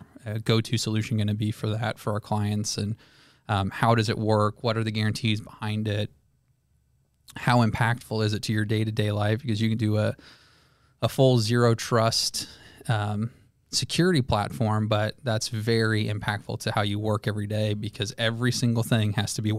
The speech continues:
excuse me, every single thing has to be whitelisted in order for it to work. So you have to go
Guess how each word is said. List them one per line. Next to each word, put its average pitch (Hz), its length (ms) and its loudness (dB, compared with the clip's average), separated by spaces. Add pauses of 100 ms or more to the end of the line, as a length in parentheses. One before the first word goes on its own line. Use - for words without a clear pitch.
(840)
excuse - 260 -14
me, - 100 -10 (1300)
every 131 220 4
single 123 240 2
thing 113 180 0
has 113 340 -4
to - 80 -4
be 110 160 -6
whitelisted 104 800 -4 (340)
in 117 80 2
order 104 180 4
for 104 220 -2
it - 60 -6
to - 100 -4
work. 104 320 -2
So 101 320 0 (460)
you 120 80 2
have 120 100 2
to 120 100 -4
go 107 300 0